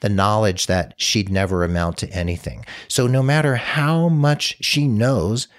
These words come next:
how to hang that transfusion, how to do that physical assessment, her father's voice is in there telling her,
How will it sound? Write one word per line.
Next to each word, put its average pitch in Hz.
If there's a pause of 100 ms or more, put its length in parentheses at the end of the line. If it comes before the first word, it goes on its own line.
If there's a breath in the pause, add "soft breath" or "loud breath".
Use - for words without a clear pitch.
(220 soft breath)
how 98
to 87
hang 90
that 87
transfusion, 92 (280 loud breath)
how 95
to 85
do 92
that 90
physical 85
assessment, 110 (400 loud breath)
her 127
father's 113
voice 110
is 92
in 98
there 92
telling 90
her, 82